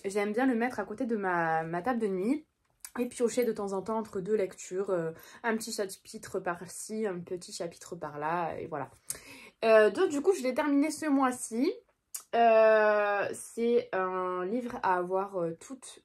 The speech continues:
euh, je parle aux femmes essentiellement, mais, euh, un homme peut très bien le lire pour, euh, pour, euh, se mettre au goût du jour. Euh, en gros, euh, elle nous donne des clés, euh, pour, euh, faire, euh,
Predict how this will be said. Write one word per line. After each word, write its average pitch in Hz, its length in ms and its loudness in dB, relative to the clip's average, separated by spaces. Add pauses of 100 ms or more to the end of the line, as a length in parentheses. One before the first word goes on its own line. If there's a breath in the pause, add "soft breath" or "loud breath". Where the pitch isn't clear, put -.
(140)
euh, 165 1080 -8
je 170 120 -8
parle 170 320 -6 (240)
aux 190 120 -8
femmes 185 300 -6
essentiellement, 185 720 -6 (380 loud breath)
mais, 190 320 2
euh, 165 240 0
un 180 220 -4
homme 202 180 -4
peut 202 180 -12
très - 160 -10
bien 196 140 -6
le 196 80 0
lire 208 380 -2
pour, 214 220 -8
euh, 170 440 -8
pour, 208 320 -6
euh, 170 220 -6
se 180 140 -14
mettre 190 480 -10
au 247 180 -6
goût 277 140 -6
du 240 180 -6
jour. 233 400 -8 (600 loud breath)
Euh, 226 800 2 (280)
en 262 240 4
gros, 262 460 2
euh, 208 640 4
elle 208 140 0
nous 214 140 0
donne 240 240 2
des 226 160 -2
clés, 220 640 0
euh, 185 160 4
pour, 220 460 -6
euh, 185 120 2
faire, 214 440 -2
euh, 180 120 -6